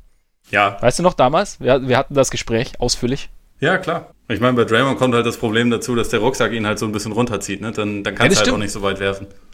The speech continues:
Speaker 2: Ja, eben genau. Deswegen, wenn du einen Schritt reingehst, dann ist der Rucksack zwar immer noch genauso schwer, aber du musst auch nicht mehr so weit
Speaker 1: Bist ein
Speaker 2: werfen.
Speaker 1: Jahr am Ziel.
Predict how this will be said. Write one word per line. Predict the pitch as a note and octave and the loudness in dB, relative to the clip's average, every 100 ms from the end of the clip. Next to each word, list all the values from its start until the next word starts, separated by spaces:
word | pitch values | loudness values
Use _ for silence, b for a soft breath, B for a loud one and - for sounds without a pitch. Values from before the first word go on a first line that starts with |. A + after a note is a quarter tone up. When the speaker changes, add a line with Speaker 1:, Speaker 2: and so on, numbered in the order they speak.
| - | 0
Speaker 2:
Ja, | B2 | 2
eben | F#3 G#3 | 2 2
genau. | G#3+ C#3+ | 2 2
Deswegen, | B2+ F#3+ C3+ | 0 0 2
wenn | |
du | B2+ | 2
einen | A2+ | 0
Schritt | B2+ A2+ | 0 0
reingehst, | G#2+ A#2 E3+ G3+ | 2 2 0 -2
dann | D3 C#3+ | -2 -2
ist | C3+ | -2
der | C3+ | -2
Rucksack | D3+ - B2+ | 0 0 0
zwar | B2+ | 0
immer | C3+ | 0
noch | C3 | -2
genauso | B2 G#2+ B2+ | -2 -2 -2
schwer, | D#3+ D3 D#3+ - | -2 0 0 2
aber | A2+ C#3 D3+ - - - - - | 2 2 0 -4 -12 -14 -18 -10
du | - | -2
musst | D3+ G3+ | 0 0
auch | - F#2 | -2 -4
nicht | F#2 | -8
mehr | F#2+ | -10
so | F#2+ | -10
weit | F#2+ | -10
Speaker 1:
Bist | G2 | -6
ein | |
Speaker 2:
werfen. | G#2+ | -2
Speaker 1:
Jahr | A2+ | -2
am | B2+ | -2
Ziel. | A#2+ B2 B2 - | -4 -4 -4 -6